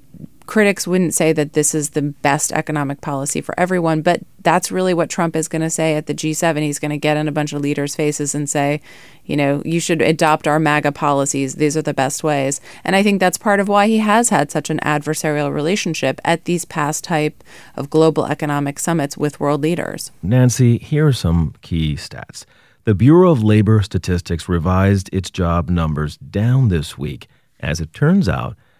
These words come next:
Speaker 2: there were five hundred one thousand fewer jobs as of March two thousand nineteen than initially reported. Also, the Congressional Budget Office put out a report this week saying that the U S budget deficit will be more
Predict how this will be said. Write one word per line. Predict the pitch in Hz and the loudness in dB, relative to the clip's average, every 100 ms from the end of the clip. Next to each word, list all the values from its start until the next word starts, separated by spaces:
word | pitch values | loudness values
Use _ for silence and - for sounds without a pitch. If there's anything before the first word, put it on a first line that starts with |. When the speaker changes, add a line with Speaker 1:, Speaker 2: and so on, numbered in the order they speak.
| _ | _
Speaker 2:
there | - 95 | 2 4
were | 92 87 | 6 4
five | 82 - 107 135 123 | 2 -2 2 2 4
hundred | 120 117 101 | 4 4 2
one | 85 90 90 92 | 2 2 2 0
thousand | - 95 95 95 92 | -2 0 2 2 0
fewer | 90 - 139 170 165 | -2 -4 2 4 6
jobs | 139 113 98 82 80 80 - _ _ - | 4 2 4 4 0 -4 -10 _ _ -2
as | 90 | 0
of | 85 | 0
March | 80 90 110 107 | 0 2 2 2
two | - 110 | -2 0
thousand | 98 90 90 | 2 2 2
nineteen | 85 82 - 90 90 | 2 0 -2 0 0
than | 85 | 0
initially | 87 87 95 | -2 -2 -2
reported. | 98 110 - 214 - - _ _ _ _ _ | -4 -4 -6 -8 -8 -12 _ _ _ _ _
Also, | 147 160 - - - _ _ - | 2 2 0 -6 -8 _ _ -6
the | 98 | 0
Congressional | 101 101 104 110 | 4 4 4 4
Budget | 101 131 117 | 4 4 6
Office | 90 87 95 92 - _ _ | 4 2 2 0 -2 _ _
put | 120 98 | 2 4
out | 92 | 4
a | |
report | 92 - 110 90 | 2 2 2 2
this | 101 - | 0 2
week | 104 | 0
saying | 90 107 95 95 92 | 0 2 4 4 4
that | 90 | 2
the | 90 104 | 2 4
U | 131 | 6
S | 135 | 4
budget | 107 101 101 92 - | 2 2 2 0 2
deficit | 131 139 151 - - | 2 4 2 0 0
will | 104 | 2
be | 95 | 4
more | 98 95 101 104 104 | 4 6 6 6 4